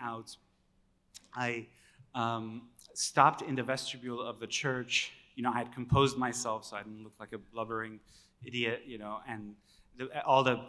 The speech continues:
all the other parishioners and attendees had walked out and shook the,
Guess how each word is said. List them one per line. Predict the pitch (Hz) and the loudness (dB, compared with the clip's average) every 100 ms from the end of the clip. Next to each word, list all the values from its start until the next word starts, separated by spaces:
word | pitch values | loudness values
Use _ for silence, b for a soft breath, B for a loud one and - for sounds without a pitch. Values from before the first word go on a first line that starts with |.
| 147 | -4
all | 135 | -2
the | 127 | 0
other | 120 120 113 113 - - | 0 0 -2 -4 -12 -2
parishioners | 131 135 135 120 113 | 0 2 2 0 -2
and | 113 | -6
attendees | 107 127 117 120 117 | -12 -12 -12 -10 -8
had | 113 104 - _ - | -8 -8 -10 _ 4
walked | 117 113 120 | 6 6 2
out | 110 110 | 0 -2
and | 101 | -8
shook | - 113 - | -8 -10 -12
the, | 110 107 | -14 -14